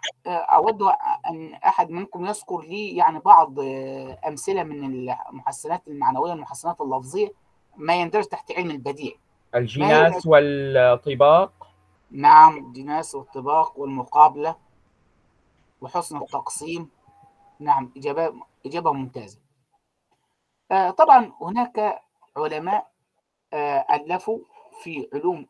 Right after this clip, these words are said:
Speaker 1: البلاغة كثير، من ذلك مجاز القرآن لأبي عبيدة، وإعجاز القرآن للجاحظ، والبديع لابن المعتز،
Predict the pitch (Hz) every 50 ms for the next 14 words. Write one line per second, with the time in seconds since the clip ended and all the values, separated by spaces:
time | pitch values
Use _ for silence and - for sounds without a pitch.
0 | _ _ - 147 139 127 123 143 151 185 190 180 - - 131 110 - _ _ _
1 | _ _ _ _ _ _ _ _ _ _ _ _ _ _ _ _ - 135 131 -
2 | 185 180 - 156 156 151 147 139 135 170 175 170 160 - - 147 147 139 143 165
3 | 156 156 139 139 - 143 135 143 156 151 143 139 127 - 151 135 143 135 123 117
4 | 123 123 135 143 151 147 156 175 165 _ _ _ _ _ - - _ _ _ _
5 | _ _ _ 139 139 135 117 127 131 131 160 165 160 147 147 131 - - 135 -
6 | - 151 156 147 139 131 127 120 - 139 139 147 151 - - 170 165 - - _
7 | _ _ _ _ _ _ _ _ _ _ 123 143 143 139 123 143 139 139 165 170
8 | - - - 123 131 147 147 139 143 143 135 135 135 123 117 - _ 147 156 175
9 | 180 180 - - - - _